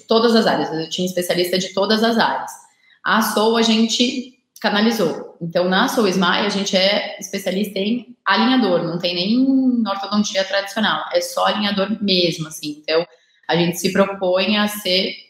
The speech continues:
a melhor <laughs> marca de alinhador, de fato, porque a gente só faz isso. Então, é, é bem diferente, assim, a, a, a pegada do que eu tinha antes no consultório.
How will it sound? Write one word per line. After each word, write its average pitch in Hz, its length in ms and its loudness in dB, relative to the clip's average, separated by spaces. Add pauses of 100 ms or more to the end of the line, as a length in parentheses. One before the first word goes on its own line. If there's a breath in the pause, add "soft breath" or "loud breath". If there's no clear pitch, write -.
(160)
a 196 80 -2
melhor 196 320 2
<laughs> 196 140 2
marca 196 320 2
de 196 160 0
alinhador, 180 580 2 (140)
de 170 180 -16
fato, 170 300 0
porque 214 160 -4
a - 20 0
gente 214 140 2
só 202 160 -2
faz 208 200 2
isso. 226 680 -4
Então, 185 1080 2
é, 175 340 0 (100)
é 170 320 0
bem 185 260 0
diferente, 165 560 -2
assim, 156 220 -8
a, 156 80 -4
a, 147 840 -4
a 156 60 0
pegada 151 420 2
do 156 60 -8
que - 140 -4
eu 151 40 0
tinha 160 260 0
antes 151 180 -2
no 151 80 -12
consultório. 147 520 -4